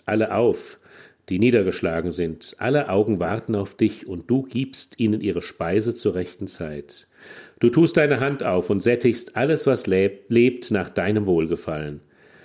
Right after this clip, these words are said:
Der Herr ist nahe allen, die ihn anrufen, allen, die ihn ernstlich anrufen.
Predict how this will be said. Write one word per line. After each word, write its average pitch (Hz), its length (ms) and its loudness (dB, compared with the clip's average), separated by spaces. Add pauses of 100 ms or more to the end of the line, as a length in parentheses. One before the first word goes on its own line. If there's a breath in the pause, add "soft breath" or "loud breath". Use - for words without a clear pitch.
(720 soft breath)
Der 90 100 -2
Herr 110 180 0
ist 113 180 -4
nahe 120 300 0
allen, 113 240 0
die 110 120 2
ihn 110 120 0
anrufen, 98 540 -4
allen, 104 300 0
die 95 100 0
ihn 92 80 -4
ernstlich 104 640 -8
anrufen. 76 600 -12